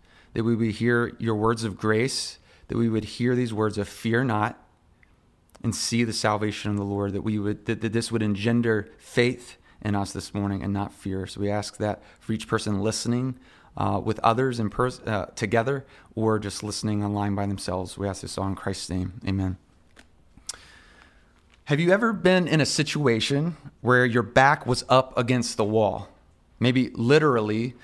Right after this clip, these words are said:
or physically, or maybe you were just in a tough situation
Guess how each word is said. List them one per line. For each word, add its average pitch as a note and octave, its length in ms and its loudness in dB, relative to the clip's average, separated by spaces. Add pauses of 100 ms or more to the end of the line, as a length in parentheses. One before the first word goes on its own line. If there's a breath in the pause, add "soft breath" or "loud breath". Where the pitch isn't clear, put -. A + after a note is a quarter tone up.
(220 loud breath)
or A#2 460 4 (200 loud breath)
physically, B2 800 2 (240)
or B2+ 120 2
maybe D#3+ 220 4
you D#3 60 6
were C#3 60 2
just B2+ 240 0
in A#2+ 120 0
a A#2 40 0
tough B2 260 2
situation A#2 680 -2